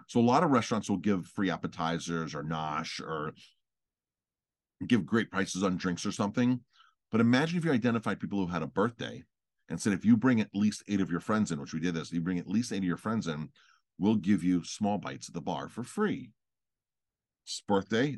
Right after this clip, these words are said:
they're celebrating, eight people or more, they're coming to party and they're coming to drink and they're staying for dinner. And so you give them, you make some appetizers, some food, some nosh, and you put it out.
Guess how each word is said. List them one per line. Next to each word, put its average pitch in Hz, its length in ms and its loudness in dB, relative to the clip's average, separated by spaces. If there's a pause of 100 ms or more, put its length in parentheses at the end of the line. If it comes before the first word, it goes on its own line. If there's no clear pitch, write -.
they're 82 120 -4
celebrating, 104 760 2 (300)
eight 98 200 -6
people 104 280 -2
or 95 100 4
more, 95 480 2 (600)
they're 92 100 0
coming 92 280 -2
to 85 80 -4
party 92 460 -2
and 87 120 -4
they're 78 80 -6
coming 85 280 -6
to 80 80 -4
drink 95 400 -4
and 80 80 -10
they're 71 100 -10
staying 80 300 -8
for 76 120 -12
dinner. 90 440 -2 (400)
And 87 360 -4 (500)
so 101 400 0 (300)
you 101 120 4
give 101 400 4
them, 92 240 2
you 95 80 2
make 92 200 -2
some 107 120 -4
appetizers, 76 680 -6
some 85 140 -4
food, 78 420 -8
some 80 160 -6
nosh, 73 340 -6
and 95 80 -4
you 95 60 -2
put 87 200 -4
it 131 60 2
out. 185 240 0